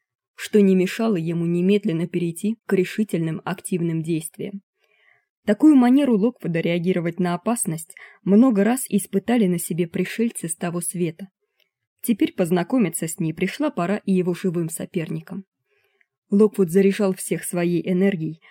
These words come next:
что, однако, не мешало ему держать нас на некотором расстоянии от него. Впрочем, из этого правила было одно исключение.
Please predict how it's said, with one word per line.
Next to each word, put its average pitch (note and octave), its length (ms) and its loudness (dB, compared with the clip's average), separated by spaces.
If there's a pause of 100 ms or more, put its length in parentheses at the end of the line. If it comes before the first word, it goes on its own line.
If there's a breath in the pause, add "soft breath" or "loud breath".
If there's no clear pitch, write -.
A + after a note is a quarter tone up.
(220 soft breath)
что, - 280 0
однако, A#3+ 340 2
не F#3+ 120 4
мешало F#3 380 0
ему E3+ 240 0
держать F#3 400 -4
нас E3 220 -4
на G3 120 2
некотором G3 480 0
расстоянии E3+ 800 -6
от F#3 220 -8
него. D#3+ 320 -6 (1200)
Впрочем, C4+ 540 2
из F#3+ 80 2
этого F#3 280 -2
правила G3 420 0
было G3+ 260 0
одно F#3 260 0
исключение. E3+ 760 -8